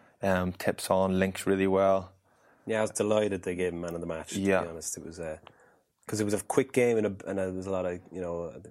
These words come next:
Speaker 2: McCluskey played well.
Speaker 1: Yeah,
Speaker 2: and,
Speaker 1: he always does.
Speaker 2: uh, what's the wing, the Blondie winger's name?
Speaker 1: Uh, Robbie Little.
Speaker 2: Yeah, he's class.
Speaker 1: Yeah.
Speaker 2: God, he's got a some step, man.
Speaker 1: Yeah.
Speaker 2: But, uh, yeah, Cooney went well, Jordy Murphy went well.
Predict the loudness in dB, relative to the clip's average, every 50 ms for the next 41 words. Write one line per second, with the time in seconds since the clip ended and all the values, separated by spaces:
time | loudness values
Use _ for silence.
0 | -18 -16 -14 -12 -4 -2 -2 -2 -2 -2 -6 -8 -6 -4 -4 -6 -4 -4 -4 -2
1 | -2 -2 -2 -2 -4 -4 -4 -2 0 2 2 2 0 -2 -4 -2 0 2 2 2
2 | 0 -2 -2 -2 0 0 0 0 -2 -2 -4 -4 -4 -4 -4 -4 -4 -6 -6 -4
3 | -4 -6 -4 -2 0 0 0 0 0 0 0 0 0 0 0 2 2 2 2 2
4 | 2 2 2 0 0 0 2 2 0 0 -4 -10 _ _ -14 -10 -6 -4 -2 0
5 | 2 2 2 2 2 2 2 0 0 -4 -6 -8 -14 -18 -12 -8 -6 -6 -6 -6
6 | -8 -10 -8 -4 -2 -2 0 0 0 0 0 0 0 0 2 2 2 0 -4 -8
7 | -16 _ _ -8 -6 -4 -2 -2 -2 -4 -4 -4 -4 -4 -4 -4 -6 -4 -2 0
8 | 0 0 0 0 -2 0 2 2 2 0 -4 -8 -6 0 2 4 4 4 4 2
9 | -2 -8 -16 -20 -20 _ _ _ _ _ -6 -6 -4 -4 -4 -4 -6 -8 -8 -10
10 | _ _ _ _ _ _ _ _ _ _ _ _ _ _ -4 0 2 4 4 4
11 | 2 0 0 0 2 4 4 4 4 4 4 4 4 4 4 6 4 4 4 2
12 | 2 2 4 4 2 2 0 0 0 0 0 2 2 4 4 2 2 0